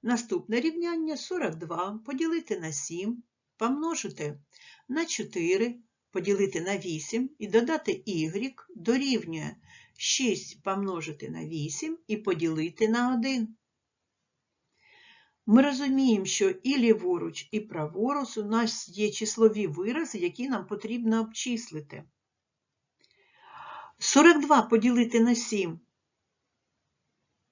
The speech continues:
шість. А шість помножити на чотири? Правильно, двадцять чотири. А двадцять чотири поділити на вісім дорівнює три.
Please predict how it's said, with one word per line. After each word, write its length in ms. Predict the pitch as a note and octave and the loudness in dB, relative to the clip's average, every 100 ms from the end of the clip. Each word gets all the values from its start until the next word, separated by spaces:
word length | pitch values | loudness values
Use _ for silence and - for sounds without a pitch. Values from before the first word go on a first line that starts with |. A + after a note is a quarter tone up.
| _ _ - - | _ _ -4 -2
шість. 500 | D4 F#3 G3 - - - - - - | 2 0 0 -10 -20 -20 -20 -6 2
А 120 | G#3 | 4
шість 320 | - B3 A3+ | 4 0 0
помножити 460 | B3 C#4+ D#4 - D#4 | -2 0 -2 -2 -4
на 120 | D4+ | -2
чотири? 460 | - C4 D4+ D4+ D4 _ _ _ _ _ _ _ _ _ _ _ _ _ _ _ _ _ _ | -4 -4 -4 -4 -8 _ _ _ _ _ _ _ _ _ _ _ _ _ _ _ _ _ _
Правильно, 560 | - F3 D3+ F3 G3+ C#4+ | -2 0 0 0 0 0
двадцять 540 | G3 F3 D#3 - A3 | 2 0 0 -2 -2
чотири. 520 | - - D#4 A#3+ D3 - - - - | -2 0 2 2 0 -4 -14 -4 6
А 120 | A#3 | 6
двадцять 500 | A3+ A3+ G#3+ - A3 | 6 4 4 0 -4
чотири 360 | D4 B3 A#3 F#3+ | -4 0 2 4
поділити 540 | G#3+ A3+ A3+ - E3+ | 2 4 2 2 -2
на 160 | F3 D#3 | -4 -4
вісім 520 | D#3 C#3 C#3+ C4+ D4+ _ _ _ _ _ _ _ _ _ _ _ _ _ _ _ _ _ _ _ _ _ _ _ _ _ _ - | -4 -4 -6 -8 -8 _ _ _ _ _ _ _ _ _ _ _ _ _ _ _ _ _ _ _ _ _ _ _ _ _ _ -2
дорівнює 580 | F3+ E3+ F3 F3 A3 A#3 | 6 8 8 6 6 6
три. 420 | D4 D#4 C4+ | 2 2 0